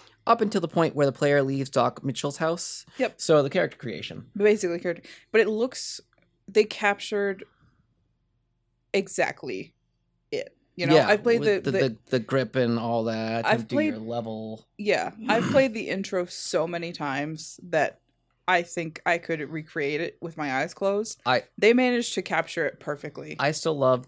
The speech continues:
Speaker 1: that the first time I ever played Fallout four New Vegas, or not Fallout four New Vegas, but Fallout New Vegas
Speaker 2: Yeah.
Speaker 1: with you,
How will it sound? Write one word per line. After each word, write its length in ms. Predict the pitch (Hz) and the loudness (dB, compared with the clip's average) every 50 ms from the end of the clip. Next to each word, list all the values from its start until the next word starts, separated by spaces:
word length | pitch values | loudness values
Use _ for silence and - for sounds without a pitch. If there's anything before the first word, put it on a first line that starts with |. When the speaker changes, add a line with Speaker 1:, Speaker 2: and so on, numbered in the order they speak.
| _ _ | _ _
Speaker 1:
that 340 | - 117 113 110 95 - - _ _ _ | 0 2 2 2 0 -4 -8 _ _ _
the 80 | - 107 | -10 -8
first 340 | - - 131 131 127 - | -4 -2 -2 -2 -2 -2
time 220 | - 135 123 120 117 | -2 -2 -2 -2 -4
I 120 | 113 107 110 | -4 -2 0
ever 200 | 131 127 135 135 | 0 0 0 -4
played 360 | - - 135 123 120 113 - | -2 0 0 0 0 0 0
Fallout 340 | 120 117 120 120 117 107 - | 0 2 2 2 0 0 -2
four 180 | - 123 113 | -2 -2 -2
New 160 | 113 113 110 | -2 -2 -4
Vegas, 560 | 107 107 107 101 107 107 107 - - - - - | -4 -4 -6 -6 -8 -10 -10 -10 -12 -14 -12 -12
or 100 | 127 117 | -10 -8
not 200 | 110 110 101 - | -6 -6 -8 -8
Fallout 260 | - 95 95 92 - - | -8 -10 -10 -10 -6 -6
four 120 | 107 101 | -6 -4
New 100 | 104 98 | -4 -6
Vegas, 240 | 98 98 98 107 - | -8 -8 -10 -10 -10
but 140 | - 95 - | -12 -8 0
Fallout 300 | - 139 131 127 117 113 | 2 2 2 2 0 0
New 140 | 131 139 139 | 0 0 2
Vegas 440 | 117 123 113 107 110 113 107 - 98 | 2 0 -2 -2 -6 -8 -8 -6 -4
Speaker 2:
Yeah. 100 | - - | -2 0
Speaker 1:
with 160 | 135 127 113 | 0 -2 -2
you, 480 | 117 117 135 170 175 147 127 113 113 | -6 -4 0 0 0 0 0 -4 -6